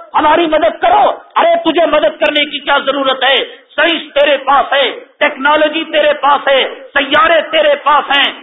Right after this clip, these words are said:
ورلڈ بینک تیرے پاس ہے، یونیسف تیرے پاس ہے، اقوام متحدہ تیرے پاس ہے۔ کس چیز کی بھیک مانگ رہا ہے؟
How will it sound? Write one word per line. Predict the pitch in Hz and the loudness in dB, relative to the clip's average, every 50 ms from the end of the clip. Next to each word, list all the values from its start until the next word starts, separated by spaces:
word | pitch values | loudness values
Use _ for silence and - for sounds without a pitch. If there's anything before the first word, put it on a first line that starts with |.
| - _ | -14 _
ورلڈ | - 302 330 311 262 - | 0 0 0 0 -2 -2
بینک | 262 285 311 311 302 294 285 285 | 0 0 0 0 -2 -4 -4 -2
تیرے | 277 302 311 285 | 0 2 2 0
پاس | - - 254 277 262 - - 269 | 0 0 0 0 0 0 0 0
ہے، | 277 247 196 - - - - | 0 0 -2 -4 -8 -14 -8
یونیسف | - 254 269 294 311 294 - 359 339 330 - - - | -4 -2 0 0 0 0 0 -2 -2 -2 -4 -8 -4
تیرے | - 302 302 302 294 | 0 0 2 2 2
پاس | - - 240 277 294 254 - | 0 0 0 0 0 0 0
ہے، | - 277 277 247 190 - - - - | 0 2 2 2 0 -4 -8 -10 -4
اقوام | - - - - 285 311 320 320 330 320 311 | -2 -2 -2 0 0 0 2 2 0 -2 -2
متحدہ | 302 311 - 302 247 262 262 - 339 311 285 - - - - - | -2 -2 -2 -2 -2 -2 -2 0 0 2 2 0 -2 -6 -14 -4
تیرے | - 302 330 339 320 | 0 0 2 2 0
پاس | 294 - - 349 339 320 311 - | 0 0 0 0 0 0 0 0
ہے۔ | 330 349 339 320 269 185 - - - - _ _ | 2 2 4 2 0 0 -4 -12 -16 -18 _ _
کس | - 359 320 - - | -6 -6 -6 -6 -6
چیز | 339 370 359 330 - - | -4 -2 -2 -2 -4 -4
کی | - 349 | -6 -6
بھیک | 285 247 285 359 - - 294 | -4 -2 -4 -4 -4 -2 0
مانگ | 294 311 311 294 | 0 0 2 2
رہا | 294 294 262 262 262 226 | 0 2 2 2 2 2
ہے؟ | 214 208 175 | 0 -2 -4